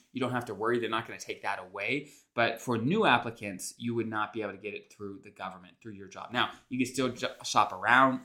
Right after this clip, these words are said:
outside the government for long-term care insurance if you want to. I would go check out my videos on long-term care 'cause odds are, um,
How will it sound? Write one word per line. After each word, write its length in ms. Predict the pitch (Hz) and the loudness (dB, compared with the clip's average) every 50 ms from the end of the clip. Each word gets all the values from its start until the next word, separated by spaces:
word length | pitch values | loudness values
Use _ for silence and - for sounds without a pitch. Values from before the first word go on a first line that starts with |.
| - | -4
outside 420 | 104 104 104 - - - 104 110 127 | -4 -4 -2 -2 0 2 2 2 4
the 80 | 131 | 2
government 240 | 127 127 127 127 131 | 2 2 2 0 -2
for 120 | - 131 | -2 0
long-term 320 | 127 123 120 123 120 120 113 | 2 2 2 2 -2 -6 -12
care 220 | - - 123 120 | -10 -8 -8 -8
insurance 400 | - 113 113 - 123 110 107 - | -6 -8 -8 -8 -8 -8 -8 -10
if 120 | 104 - - | -12 -16 -16
you 80 | 101 101 | -20 -14
want 240 | 101 110 123 135 127 - | -8 -6 -6 -6 -6 -6
to. 220 | - 143 135 127 - - _ _ _ _ _ _ _ _ - - - _ _ _ _ | -6 -6 -6 -6 -8 -12 _ _ _ _ _ _ _ _ -20 -20 -20 _ _ _ _
I 140 | - 143 156 | 6 10 12
would 260 | 175 180 170 147 127 | 12 12 12 12 12
go 140 | - 151 147 | 12 10 10
check 300 | 143 - - 135 127 - | 10 10 6 6 6 6
out 120 | 135 120 | 6 4
my 100 | 120 110 | 4 2
videos 440 | 104 - 120 135 165 175 175 175 175 - - - - _ - | 2 2 4 6 6 6 6 6 2 -2 -8 -20 -20 _ 0
on 200 | - 123 139 135 | 2 4 6 6
long-term 400 | 143 151 156 156 143 156 156 143 | 8 8 8 8 6 4 2 2
care 200 | - 156 151 147 | 4 6 6 6
'cause 160 | 147 139 135 | 6 6 6
odds 240 | 131 131 135 127 131 | 8 8 8 8 6
are, 280 | 127 123 120 117 - - - _ _ _ - | 6 6 6 4 2 -4 -14 _ _ _ 4
um, 500 | 117 113 110 107 107 104 104 101 98 - | 6 8 8 8 6 4 2 -2 -4 -8